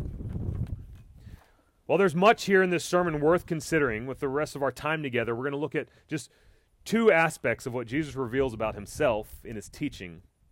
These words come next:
in the Sermon on the Mount. Now, some of these things have come up as we've made our way through the sermon, but we wanna step back and get this broad view of exactly who Jesus says he is throughout the scope of his teaching. So two aspects. First,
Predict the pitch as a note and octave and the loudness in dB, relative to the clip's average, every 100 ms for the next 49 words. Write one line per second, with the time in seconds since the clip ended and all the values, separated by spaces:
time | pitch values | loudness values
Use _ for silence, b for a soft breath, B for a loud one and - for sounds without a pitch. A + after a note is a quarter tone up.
0 | - - _ - A2+ A2+ - A2+ G#2 G2 | -20 -20 _ -16 -10 -10 -6 -6 -6 -8
1 | F#2+ E2 - - _ _ _ - - A#2+ | -8 -10 -14 -20 _ _ _ -20 -14 -8
2 | - F#3 F3+ E3 C3+ b - E3+ D3+ - | 0 0 4 2 0 b -2 0 0 -2
3 | D#3 D3+ D#3+ E3+ B2 C3 B2 C#3 C#3 A#2+ | 0 4 4 2 -4 -6 -2 2 2 2
4 | A#2 C3+ C#3+ D3 - E3 D#3 D#3 C#3 D#3 | 0 0 -4 -8 -4 -4 -4 -4 -4 -2
5 | D#3+ C3+ b b b b - - E3+ - | -2 -4 b b b b -4 4 4 6
6 | F3+ E3+ D#3 C#3+ - G#2 - b b G2+ | 2 2 -4 -6 -8 -12 -14 b b -2
7 | C#3 E3+ F3 E3+ B2 D3 B2+ A#2+ A#2+ A2 | 4 6 6 4 0 0 2 0 -2 -4
8 | B2+ C3+ C3 A#2 - E3+ F3 B2 C#3 A#2+ | -2 -2 -2 -8 -4 -4 -4 -8 -10 -10
9 | - C#3+ C3+ A#2+ A#2 A#2 E2 D2 - - | -4 -2 -2 -2 -2 -2 -2 -10 -20 -20
10 | _ _ _ _ _ _ _ - B2+ A#2+ | _ _ _ _ _ _ _ -8 -2 -2
11 | A#2 - C#3 B2+ G#2 G2+ A#2 G2 C2+ - | -4 -6 -4 -4 -8 -12 -10 -10 -14 -20
12 | _ - - F#3 F3+ C#3+ - F#2 - - | _ -12 -2 6 6 6 -2 -10 -6 4
13 | G3+ F#3 E3+ - | 6 6 2 -10